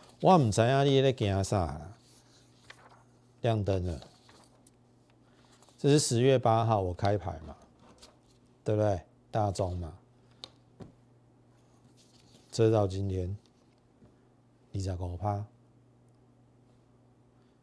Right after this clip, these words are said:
我说了，我们买在九十二元附近，我有参与除息，除息四块三，成本又降到八十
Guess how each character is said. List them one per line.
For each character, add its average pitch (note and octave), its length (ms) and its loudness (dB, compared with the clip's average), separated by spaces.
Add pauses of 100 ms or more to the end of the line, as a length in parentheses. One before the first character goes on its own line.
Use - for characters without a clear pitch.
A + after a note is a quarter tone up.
(440)
我 A2 60 0
说 D#3 180 2
了， D#3 100 2
我 G#2+ 160 0
们 A#2+ 80 -4
买 A2 140 -2
在 C#3 140 2
九 G2 180 -4
十 G#2+ 140 -6
二 A2+ 100 0
元 F#2+ 180 -4
附 G2 220 -8
近， F#2+ 220 -10 (480)
我 C3+ 120 4
有 D3 120 2
参 C3 260 -2
与 G#2 100 -4
除 F#2+ 220 -8
息， - 240 -12 (640)
除 C#3 180 0
息 C3 220 -2
四 C#3+ 320 -4
块 A#2+ 260 0
三， G#2 460 -2 (560)
成 C#3+ 300 2
本 B2+ 120 2
又 C3 160 0
降 B2+ 180 -2
到 B2+ 120 0
八 A2+ 220 -4
十 - 100 -10